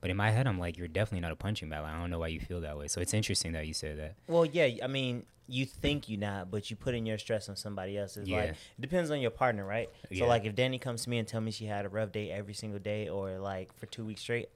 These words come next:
Speaker 2: I wouldn't care.
Speaker 1: Yeah.
Speaker 2: But I felt like if I told Danny that, sh-, after a while, she'd be like, "Well, what are you gonna do?" 'Cause, 'cause my thing is, if you tell me you're having a bad day, I'm like, "Well, what are you doing to solve
Speaker 1: Yeah.
Speaker 2: it?" I'm not, like, a good person to talk to.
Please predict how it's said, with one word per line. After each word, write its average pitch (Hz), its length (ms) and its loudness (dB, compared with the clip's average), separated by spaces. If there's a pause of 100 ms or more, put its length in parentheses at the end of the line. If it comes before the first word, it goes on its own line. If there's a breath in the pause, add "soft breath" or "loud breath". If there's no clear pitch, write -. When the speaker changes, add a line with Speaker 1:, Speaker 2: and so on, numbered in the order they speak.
Speaker 2:
I 127 140 4
wouldn't 104 280 -2
care. 98 280 -6 (180)
Speaker 1:
Yeah. 87 300 -2 (180)
Speaker 2:
But 110 120 4
I 110 60 4
felt 110 300 0
like 104 400 -2 (1160 soft breath)
if - 120 -20
I 120 60 4
told 107 300 0
Danny 117 300 0
that, 139 340 0
sh-, - 80 -10 (180)
after 104 220 -4
a 101 40 -2
while, 104 220 0
she'd 98 200 -10
be 101 60 -4
like, 95 160 -2
"Well, 95 160 -8
what 95 160 -8
are 95 40 -12
you 95 100 -12
gonna 92 140 -10
do?" - 140 -18
'Cause, 95 120 -18 (220)
'cause 123 120 -4
my 156 140 8
thing 143 200 0
is, 113 100 -2
if 107 100 -4
you 107 60 -4
tell 135 160 0
me 127 100 -2
you're 127 80 -2
having 110 160 -2
a 95 60 -4
bad 104 260 0
day, 104 80 -4
I'm 107 140 -4
like, 98 120 -4
"Well, 92 120 -4
what 92 140 -6
are 95 60 -8
you 104 100 -8
doing 110 220 -8
to 117 80 -8
solve 98 260 0
Speaker 1:
Yeah. 82 80 -2
Speaker 2:
it?" - 80 -10 (680 loud breath)
I'm 104 120 -6
not, 120 180 2
like, 110 160 0
a 104 40 -4
good 113 240 2
person 110 320 -4
to 95 60 -8
talk 98 360 -10
to. 165 220 -6